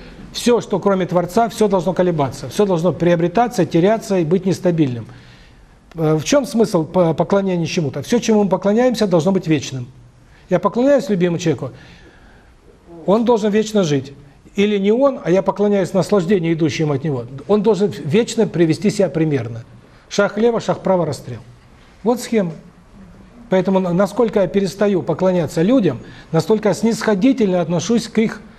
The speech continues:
э, слабостям. Я их могу наказывать, но при этом я их не осуждаю. Я понимаю, да, надо развиваться, надо помогать ему развиваться. Где кнутом, где пряником. Так вот, что я хочу сказать. А, причиной в основе очень многих заболеваний является что?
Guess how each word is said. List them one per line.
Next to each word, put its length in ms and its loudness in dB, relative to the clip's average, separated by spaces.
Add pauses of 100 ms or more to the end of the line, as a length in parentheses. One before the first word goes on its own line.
(360)
э, 200 -4
слабостям. 600 -2 (340)
Я 100 4
их 100 -2
могу 200 0
наказывать, 640 0
но 120 2
при 180 2
этом 220 -2
я 140 2
их 100 -6
не 60 2
осуждаю. 460 0
Я 60 0
понимаю, 320 2
да, 220 2
надо 380 0 (260)
развиваться, 600 2
надо 300 2
помогать 520 0
ему 140 0
развиваться. 460 0
Где 180 2
кнутом, 380 0
где 120 2
пряником. 500 -8 (1300)
Так 160 -2
вот, 120 2
что 160 0
я 60 0
хочу 200 -4
сказать. 360 0 (600)
А, 140 -6
причиной 600 0
в 80 0
основе 380 2
очень 380 0
многих 380 2
заболеваний 680 0 (420)
является 600 0
что? 380 -2